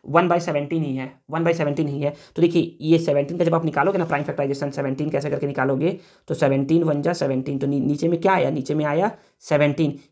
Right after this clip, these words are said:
क्या यहाँ पर टू है, बोलोगे नहीं। क्या यहाँ पर फ़ाइव है, नहीं। तो बच्चे, तो ये टर्मिनेटिंग नहीं होगा। टर्मिनेटिंग मतलब होता है बच्चे कि वहाँ पर रिमाइंडर क्या आएगा, ज़ीरो आएगा। क्या आएगा, रिमाइंडर ज़ीरो आएगा, लेकिन यहाँ पर रिमाइंडर ज़ीरो नहीं आया। तो बच्चे अब सपोज करो ना कि ना यहाँ पर देखिए ना, यहाँ पर सपोज करिए कि यहाँ पर कोई नंबर लिखा है ये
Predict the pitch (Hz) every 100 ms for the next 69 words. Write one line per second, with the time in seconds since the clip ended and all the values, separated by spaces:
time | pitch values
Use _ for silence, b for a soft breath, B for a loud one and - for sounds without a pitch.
0 | - 151 160 160 165 175 180 208 190 -
1 | _ _ _ 135 139 147 120 113 156 165
2 | 165 160 170 190 165 - 151 120 - B
3 | B 156 147 196 196 151 156 - _ -
4 | 151 147 147 180 165 143 131 - - 151
5 | 151 151 185 180 151 151 147 - - -
6 | 190 185 151 147 160 165 143 143 165 156
7 | 175 147 147 135 139 139 147 151 151 151
8 | 196 151 147 135 143 156 147 151 143 160
9 | 143 147 233 - B - 170 185 139 139
10 | 147 B - 160 170 156 147 143 - 175
11 | 180 160 170 165 160 147 160 156 147 175
12 | 160 151 160 165 165 160 151 151 151 151
13 | 151 160 151 156 151 139